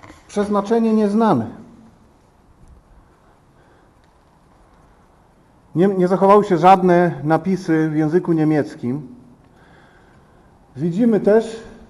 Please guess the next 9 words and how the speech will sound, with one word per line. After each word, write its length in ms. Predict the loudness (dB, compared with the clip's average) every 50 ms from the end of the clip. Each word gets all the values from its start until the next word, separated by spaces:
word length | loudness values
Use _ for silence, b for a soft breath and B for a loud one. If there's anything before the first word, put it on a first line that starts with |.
| -14
że 180 | -6 -2 0 2
obiekt 300 | 2 2 0 -2 -2 -2
był 180 | 0 0 0
pomalowany 680 | 0 0 2 4 4 4 4 4 4 4 4 2 2 2
na 140 | 0 0
biało 500 | 2 4 4 4 4 4 2 0 -4 -10 -14 -20 -16 -12
od 100 | -12 -12
pewnego 500 | -6 -4 -2 0 2 2 2 4 4 2
odcinka. 560 | 2 2 -2 -4 -2 -2 -2 -2 -4 -6 -10